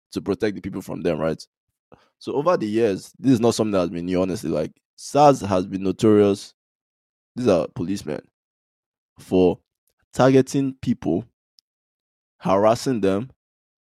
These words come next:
sometimes beating them up, you know, stealing from them, to collect bribes.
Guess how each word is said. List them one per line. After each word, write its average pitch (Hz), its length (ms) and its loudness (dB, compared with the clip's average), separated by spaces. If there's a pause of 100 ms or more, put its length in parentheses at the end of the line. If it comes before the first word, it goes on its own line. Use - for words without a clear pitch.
(420)
sometimes 104 540 -4
beating 117 340 -4
them 113 200 0
up, 95 160 -2 (760)
you 104 100 -4
know, 101 180 -6
stealing 127 420 -4
from 98 220 -4
them, 107 300 0 (1600)
to 113 120 -6
collect 101 320 2
bribes. 90 520 -2